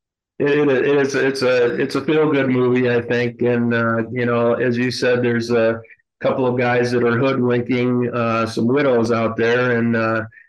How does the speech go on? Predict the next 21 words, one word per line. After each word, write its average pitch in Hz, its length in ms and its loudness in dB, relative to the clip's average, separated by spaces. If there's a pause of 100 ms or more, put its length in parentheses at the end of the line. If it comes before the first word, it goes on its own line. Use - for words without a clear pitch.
(180)
uh, 110 340 -2
trying 123 340 -2
to 123 100 -2
get 120 180 0
them 120 200 0
to 117 160 0
invest 120 500 -2
in 117 160 0
a, 113 60 0
in, 113 600 -2
uh, 110 260 -2 (260)
in 113 120 -2
their 110 280 -2
oil 127 380 2
fields 110 420 0
and, 110 240 0
and 110 280 -2
oil. 113 480 2
And, 110 240 0
uh, 110 260 0 (460)
uh, 107 400 -2